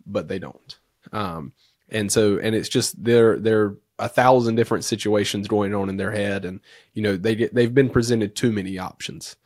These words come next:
Um, it's like, you know, pulling up to the, uh, to the drive-thru at Cookout. <laughs> You know, sometimes you just get hit with too many options and you just don't know, you know, what to order. And, uh, and it could be the same thing is, you know, you get hit with all of these, you know, savings accounts, C Ds, everything.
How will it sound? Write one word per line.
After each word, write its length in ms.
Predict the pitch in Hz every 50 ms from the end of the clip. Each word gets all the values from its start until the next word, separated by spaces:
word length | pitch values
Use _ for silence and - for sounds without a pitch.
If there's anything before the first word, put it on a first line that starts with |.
| _ _ _ _ _ _ _
Um, 200 | - 104 104 101
it's 140 | 101 - -
like, 240 | 117 107 95 - -
you 180 | - - 110 107
know, 180 | 101 95 92 - _ _ _ _ _
pulling 280 | - 139 127 113 117
up 120 | 113 107 -
to 140 | - 120 110
the, 280 | 104 101 98 101 101 95
uh, 340 | 95 92 92 98 76 - - -
to 100 | - 117
the 80 | 107
drive-thru 400 | 101 110 104 104 101 - 104 104
at 80 | - -
Cookout. 460 | - 127 - - 101 95 87 - - _
<laughs> 80 | _ _
You 80 | 117 110
know, 60 | - -
sometimes 640 | - - 156 123 - 151 123 - 151 139 - - -
you 80 | 127
just 240 | 120 127 113 - 147
get 200 | 131 123 131 131
hit 160 | - 135 113
with 180 | - 117 107 -
too 160 | - 143 135
many 260 | 127 123 120 110 110
options 500 | 113 120 135 127 - - 117 107 110 101
and 140 | 104 104 101
you 60 | 101
just 180 | 101 107 104 98
don't 200 | 110 104 101 98
know, 260 | 104 107 104 101 104 - - - - - _ _ _
you 80 | - 113
know, 100 | 117 107
what 220 | 104 117 120 -
to 60 | 110 110
order. 440 | 113 131 147 143 117 101 92 - _ _ _ _ _ _ _ _
And, 260 | - 117 120 117 107 110
uh, 120 | 107 107 -
and 140 | 117 120 131
it 140 | 139 135
could 80 | 139 143
be 80 | 143 143
the 100 | 131 120
same 260 | - 135 127 120 113
thing 240 | 151 185 226 208 143
is, 220 | 117 113 110 107
you 80 | 98 120
know, 80 | 117
you 140 | 110 110 113
get 160 | 120 139 101
hit 260 | 104 127 135 131 -
with 140 | - 113 113
all 180 | 117 113 120 113
of 60 | 110
these, 300 | 113 113 107 104 - -
you 120 | - 110
know, 80 | 107 101
savings 380 | 92 - 135 131 123 123 110 110
accounts, 380 | - 120 117 113 107 - -
C 200 | - - 131 127
Ds, 320 | 120 120 117 113 110 104 117
everything. 500 | 120 123 123 113 - 120 113 107 110